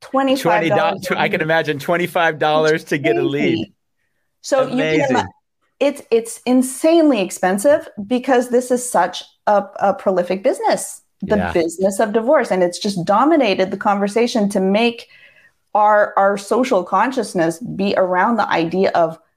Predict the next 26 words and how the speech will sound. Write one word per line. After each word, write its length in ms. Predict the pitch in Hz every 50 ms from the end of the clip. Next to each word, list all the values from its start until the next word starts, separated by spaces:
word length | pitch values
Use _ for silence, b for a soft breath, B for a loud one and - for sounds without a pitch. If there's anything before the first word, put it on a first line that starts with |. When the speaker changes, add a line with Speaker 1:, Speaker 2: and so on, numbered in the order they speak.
| _ _ _ _ _ _ _
Speaker 1:
court 280 | - - - - - 180
battles. 480 | 160 127 123 - - - - - _ _ _ _ _ -
Speaker 2:
Yeah. 260 | 101 92 92 87 - - _ _ - - -
Speaker 1:
Uh, 340 | 190 175 175 170 165 160 - - -
it's, 220 | - 196 175 - -
it's 220 | - 190 185 - -
completely 720 | - 208 185 190 - 254 277 262 - 202 202 185 180 165
deviate. 480 | 170 190 208 214 202 202 196 - - -
You 180 | 233 269 359
know, 140 | 320 294 -
it, 160 | 285 294 -
it's 200 | - - 277 -
kinda 240 | - 311 339 359 339
like 300 | 294 226 190 175 - - -
how 240 | 202 - 226 202 190
it's 160 | 185 - -
taken 320 | - 226 226 - 202 185 175
over 240 | 180 175 180 170
our 140 | 160 156 156 156
medical 400 | 170 190 214 220 220 - 160 -
system. 480 | - - - - - - - - - b b b b b b
It's 100 | b -
the 80 | 254 254
same 420 | 262 - 277 262 269 262 269 262
way 280 | 247 240 233 226 226 226
with 440 | 208 202 196 196 196 196 196 196